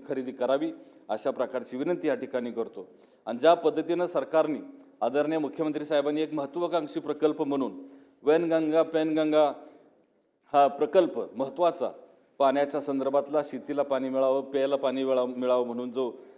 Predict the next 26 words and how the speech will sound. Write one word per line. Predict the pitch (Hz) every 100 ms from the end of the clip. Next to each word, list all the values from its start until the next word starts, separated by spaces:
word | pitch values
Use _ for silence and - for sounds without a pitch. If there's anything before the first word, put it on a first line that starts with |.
| _ 120
महत्त्वाचा | 131 165 170 170
प्रकल्प | 151 147 151 143
हाती-, | 139 139 139
हातामध्ये | 135 139 135 131 123 123
घेतलेला | 113 117 113
आहे, | 92 - - _ -
तशाच | 143 143 190 185
पद्धतीनं | 147 143 147 156 131 98 - - - -
आपल्याकडं | 123 143 160 156 165 156 147 120 - 120
दोन | 151 156
हजार | 147 160
चार | - 185 190
सालापासनं | 185 165 160 147 - 123 - - - -
आदरणीय | 110 131 151 151
विजयसिंह | 143 139 151 147 151
मोहिते | 135 139
पाटील | 143 135 143
साहेब | 165 147
राज्याचे | 131 120 139 147
उपमुख्यमंत्री | 143 135 131 139 135 131 139
असतानापासूनची | 131 - 151 156 147 156 156 175
ती | 156 170 143 - -
मागणी | 131 135 139 156
आपण | 135 113 120 147
सातत्यानं | 143 143 175 165 170 147
करतोय | 135 135 120